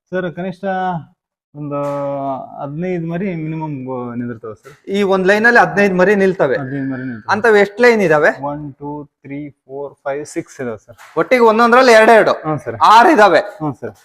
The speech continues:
Speaker 2: ಅಲ್ಲೆರಡು,
Speaker 1: ಒಂದ್
Speaker 2: ಇಲ್ಲೆರಡು?
Speaker 1: ಹೆಚ್ಚು, ಒಂದ್ ಹೆಚ್ಚು ಕಡಿಮೆ ಆಗ್ತಾವೆ ಸರ್.
Speaker 2: ಒಂದೊಂದ್
Speaker 1: ಒಂದ್
Speaker 2: ಹೆಚ್ಚು
Speaker 1: ಹೆಚ್ಚು
Speaker 2: ಕಮ್ಮಿ
Speaker 1: ಕಡಿಮೆ
Speaker 2: ಆಗ್ತವೆ?
Speaker 1: ಆಗ್ತವೆ. ಟೋಟಲ್ ಎಪ್ಪತ್ತೆಂಟು ನಿಂದಿರ್ತಾವೆ ಸರ್.
Speaker 2: ಟೋಟಲ್ ಎಪ್ಪತ್ತೆಂಟು ನಿಲ್ತವೆ?
Speaker 1: ಹ್ಮ್ ಸರ್. ಇದರಲ್ಲಿ ಮ-, ರೆಸ್ಟ್ ಮಾಡ್ಲಿಕ್ಕೆ ಒಂದು ಕಟ್ಟೆ ಇದೆ ಸರ್.
Speaker 2: ಹಾ, ಹಾ.
Speaker 1: ಆಮೇಲೆ ಪ್ಲಸ್ ಇಲ್ಲಿ ಒಳಗಡೆ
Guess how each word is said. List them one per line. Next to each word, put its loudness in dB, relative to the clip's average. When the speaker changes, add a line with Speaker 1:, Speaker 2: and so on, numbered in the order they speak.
Speaker 2:
ಅಲ್ಲೆರಡು, 6
Speaker 1:
ಒಂದ್ 4
Speaker 2:
ಇಲ್ಲೆರಡು? 6
Speaker 1:
ಹೆಚ್ಚು, 0
ಒಂದ್ 2
ಹೆಚ್ಚು 2
ಕಡಿಮೆ 2
ಆಗ್ತಾವೆ -2
ಸರ್. -16
Speaker 2:
ಒಂದೊಂದ್ 0
Speaker 1:
ಒಂದ್ 2
Speaker 2:
ಹೆಚ್ಚು 4
Speaker 1:
ಹೆಚ್ಚು 4
Speaker 2:
ಕಮ್ಮಿ 4
Speaker 1:
ಕಡಿಮೆ 6
Speaker 2:
ಆಗ್ತವೆ? 4
Speaker 1:
ಆಗ್ತವೆ. 0
ಟೋಟಲ್ 0
ಎಪ್ಪತ್ತೆಂಟು 0
ನಿಂದಿರ್ತಾವೆ -6
ಸರ್. -20
Speaker 2:
ಟೋಟಲ್ 4
ಎಪ್ಪತ್ತೆಂಟು 2
ನಿಲ್ತವೆ? 2
Speaker 1:
ಹ್ಮ್ -2
ಸರ್. -8
ಇದರಲ್ಲಿ 2
ಮ-, 0
ರೆಸ್ಟ್ -4
ಮಾಡ್ಲಿಕ್ಕೆ 0
ಒಂದು -2
ಕಟ್ಟೆ 0
ಇದೆ 0
ಸರ್. -6
Speaker 2:
ಹಾ, 4
ಹಾ. -4
Speaker 1:
ಆಮೇಲೆ -2
ಪ್ಲಸ್ -4
ಇಲ್ಲಿ -4
ಒಳಗಡೆ -4